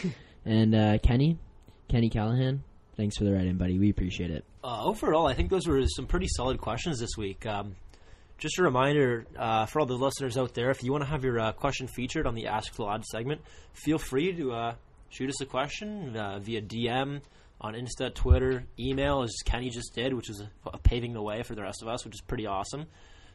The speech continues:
Speaker 1: Um, and, uh, yeah, we'd be more than happy to, to give you an answer, or at least our opinion of, of what's going on in your life. Uh, we're honored to be a part of it,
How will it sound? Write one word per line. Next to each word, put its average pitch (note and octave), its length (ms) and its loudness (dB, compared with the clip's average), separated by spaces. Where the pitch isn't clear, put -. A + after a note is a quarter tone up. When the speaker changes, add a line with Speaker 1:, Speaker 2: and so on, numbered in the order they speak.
Speaker 1:
Um, C#3 500 4
and, D#3 340 4
uh, C#3+ 180 10
yeah, D3 240 6
we'd G#2+ 400 -2
be A#2+ 120 0
more A#2 240 2
than C3 100 0
happy B2+ 340 -4
to, A2+ 240 -6
to A#2 140 -8
give A2 160 -6
you A2+ 200 -2
an A2+ 240 -10
answer, A#2+ 380 -6
or A2+ 120 -4
at A2+ 60 -8
least A#2+ 280 -6
our A2+ 120 -2
opinion A#2 480 6
of, G#2 120 -8
of G#2+ 120 -14
what's A#2 180 -6
going A2+ 200 -4
on A#2 200 -4
in A#2 80 -8
your G#2+ 100 -6
life. G#2+ 340 -2
Uh, A2 240 -4
we're A2 140 0
honored A2+ 240 0
to A2 60 -8
be A2+ 80 -2
a A2+ 40 -6
part A2+ 240 10
of A#2 80 -4
it, E3 160 -4